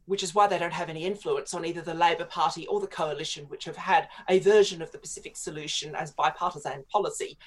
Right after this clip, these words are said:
since nineteen ninety-two, with variations in it. But the reason the Greens cannot break ten percent of the vote is because Australia has compulsory voting. So there is absolutely no way that small groups of dedicated lobbyists, charities, and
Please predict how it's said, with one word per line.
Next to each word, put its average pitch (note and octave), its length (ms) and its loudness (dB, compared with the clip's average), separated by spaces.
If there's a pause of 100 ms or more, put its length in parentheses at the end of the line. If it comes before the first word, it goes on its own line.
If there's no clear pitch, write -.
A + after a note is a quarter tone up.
since - 340 2
nineteen D3+ 380 -6
ninety-two, D3 680 -6 (340)
with E3+ 340 -2 (120)
variations D3 1040 -4
in G3+ 120 0
it. - 220 -6 (460)
But F#3 120 0
the G3+ 100 6
reason D4+ 360 -2
the B3 80 -8
Greens F#3+ 380 -2
cannot F#3 640 -2
break C#3+ 360 -4 (200)
ten G3 160 -8
percent D#3+ 340 -10
of D3+ 100 -20
the D#3+ 80 -16
vote - 360 -2 (320)
is F3 100 -6
because G3+ 320 -2
Australia B3+ 540 -2
has A3+ 260 -6
compulsory G#3 800 -4
voting. F3 520 -2 (960)
So G#3 180 4
there G#3 160 4
is G#3+ 160 2
absolutely C4 760 -4
no G#3 240 2
way G3+ 260 4
that D#3+ 180 -4
small A#3+ 480 -6
groups A#3 400 2
of D#3 200 -12
dedicated G3+ 800 2
lobbyists, F#3 760 0
charities, F#3 680 0
and E3 100 -12